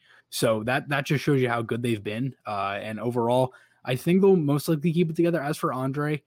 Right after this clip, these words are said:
um, he is playing third pair tonight, which is good because he was the seventh, uh, against the game versus the Czech Republic, uh, and he didn't really play much. He had two shifts in the first period.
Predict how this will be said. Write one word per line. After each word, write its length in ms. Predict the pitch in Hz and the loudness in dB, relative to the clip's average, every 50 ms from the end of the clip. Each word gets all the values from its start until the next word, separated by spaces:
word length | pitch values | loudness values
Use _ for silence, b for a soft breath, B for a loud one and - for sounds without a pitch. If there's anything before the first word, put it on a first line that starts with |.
| _ _ _ _ - | _ _ _ _ -10
um, 220 | - 107 107 110 104 | -8 -6 -6 -6 -4
he 140 | 117 127 | -2 -2
is 120 | 135 135 - | -2 -2 -4
playing 280 | - 143 139 139 131 | -4 -4 -2 -2 -4
third 280 | - - - 127 127 127 | -4 -4 -4 -4 -4 -2
pair 200 | - 131 127 135 | -2 -4 -4 -4
tonight, 320 | - - 143 147 151 - 123 | -4 -4 -4 -4 -4 -4 -6
which 180 | 117 104 - | -8 -8 -8
is 100 | 110 101 | -10 -10
good 280 | - - 113 127 131 123 - | -8 -6 -4 -4 -6 -6 -8
because 340 | - 110 98 - 101 95 - | -10 -10 -8 -10 -12 -10 -10
he 80 | 113 95 | -10 -12
was 140 | 98 90 | -12 -12
the 80 | 101 92 | -14 -14
seventh, 500 | - - 123 120 123 127 127 123 - - _ _ _ _ _ _ | -10 -6 -6 -4 -4 -4 -4 -6 -8 -12 _ _ _ _ _ _
uh, 360 | 110 110 107 110 110 107 107 107 - - | -4 -2 0 0 0 0 -2 -4 -8 -10
against 340 | 117 117 120 117 113 - | -8 -6 -4 -4 -6 -6
the 80 | - 117 | -4 -4
game 180 | 117 117 117 113 | -2 -2 -2 -2
versus 200 | 117 104 - - | -2 -4 -6 -8
the 60 | 120 | -6
Czech 220 | - - 117 104 | -6 -6 -6 -6
Republic, 540 | - - - 120 117 123 117 110 - - _ | -6 -4 -4 -4 -2 -2 -4 -6 -8 -10 _
uh, 280 | - 107 101 98 95 90 - | -8 -6 -6 -4 -6 -6 -8
and 120 | 101 101 | -10 -10
he 80 | 95 113 | -6 -4
didn't 180 | 113 113 101 | -4 -4 -4
really 200 | 101 110 107 101 | -6 -6 -8 -8
play 200 | 98 - - 107 | -8 -8 -6 -6
much. 220 | 107 104 107 - - | -4 -4 -6 -6 -6
He 60 | 110 | -8
had 100 | 98 - | -8 -8
two 120 | - 117 | -8 -8
shifts 300 | 107 - - 104 - - | -8 -6 -6 -8 -8 -8
in 60 | - 98 | -10 -12
the 60 | 92 | -8
first 280 | - - 104 95 - | -6 -6 -6 -6 -6
period. 360 | _ - 104 104 101 104 104 | _ -4 -2 0 0 -2 -4